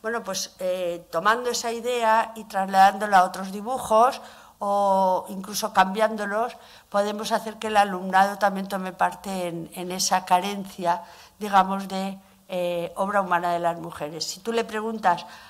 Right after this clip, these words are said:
a, a, a muchos hombres importantes incluso, ¿eh?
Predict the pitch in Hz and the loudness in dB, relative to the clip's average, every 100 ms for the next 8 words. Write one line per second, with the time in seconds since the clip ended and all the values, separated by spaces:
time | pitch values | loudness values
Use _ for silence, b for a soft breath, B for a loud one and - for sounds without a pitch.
0 | B - 180 170 170 165 - 175 165 165 | B 0 4 4 6 4 2 2 4 4
1 | 170 170 151 - _ 190 220 240 339 247 | 2 -2 -6 -16 _ -4 -2 -4 -2 -2
2 | 240 262 254 226 196 190 185 190 214 208 | -4 -8 -8 -8 -8 -6 -6 -6 -8 -10
3 | 190 160 175 175 - 160 160 247 | -10 -14 -14 -12 -10 -6 -6 -8